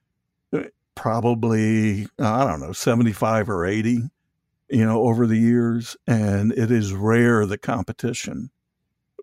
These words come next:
where I haven't had a, a chill down my spine or, or a tear in my eye.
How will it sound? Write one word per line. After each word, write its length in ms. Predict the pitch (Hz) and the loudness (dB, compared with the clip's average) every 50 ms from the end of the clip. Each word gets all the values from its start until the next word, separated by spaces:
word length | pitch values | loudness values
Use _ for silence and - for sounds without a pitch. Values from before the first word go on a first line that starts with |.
| - - | -8 -2
where 420 | 123 110 101 101 101 101 95 98 110 - - _ | 0 2 2 2 2 2 0 0 -2 -4 -6 _
I 180 | 127 113 110 110 | -2 0 0 2
haven't 380 | 113 110 104 104 107 110 - - - | 2 2 2 0 -2 -4 -6 -8 -4
had 200 | 110 113 104 101 | -2 -2 -2 0
a, 160 | 98 90 87 110 - - - | -2 -4 -4 -6 -8 -6 -4
a 320 | 127 113 98 90 87 - | -4 -2 -2 -4 -6 -8
chill 320 | - - - 139 120 113 113 | -8 -4 0 2 2 2 2
down 260 | 107 110 110 104 101 | 2 0 0 0 0
my 120 | 95 95 | 0 -2
spine 520 | 98 - - - 101 101 101 98 98 95 95 | -6 -8 -8 -8 -6 -4 -4 -4 -4 -4 -4
or, 280 | 87 78 73 76 76 - _ _ | -6 -6 -8 -10 -12 -14 _ _
or 180 | 160 113 82 80 | -6 -6 -6 -6
a 60 | 80 | -8
tear 320 | - - - 110 104 104 101 | -10 -8 -6 -6 -4 -2 -2
in 100 | 92 87 | -2 -4
my 260 | 82 82 87 87 87 | -4 -4 -6 -6 -4
eye. 300 | 113 202 262 - - | -4 -4 -4 -6 -8